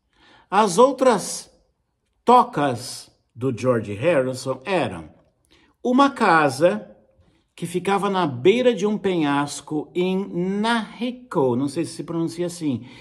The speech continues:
em Maui, numa das ilhas do Havaí. E também em um santuário na ilha Hamilton, isso na costa de Queensland, na Austrália.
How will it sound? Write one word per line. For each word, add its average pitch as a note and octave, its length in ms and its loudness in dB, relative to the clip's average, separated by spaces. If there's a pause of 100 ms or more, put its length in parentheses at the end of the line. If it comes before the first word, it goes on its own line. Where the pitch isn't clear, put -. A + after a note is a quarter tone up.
(140)
em A3 120 -2
Maui, G#3 840 4 (200)
numa G#3 180 -2
das G3 220 -2
ilhas F#3+ 240 0
do F#3 80 -4
Havaí. F3+ 440 -6 (1040)
E C4 220 6
também A3 840 2
em G#3 260 0
um B3+ 180 0
santuário G#3+ 880 0
na F3+ 220 -2
ilha G3 500 0 (200)
Hamilton, E3 920 -4 (320)
isso G#3 220 -4
na A3+ 160 0
costa G#3 400 0
de F3+ 140 -2
Queensland, F#3 840 0
na F3 160 -2
Austrália. F3+ 1000 -2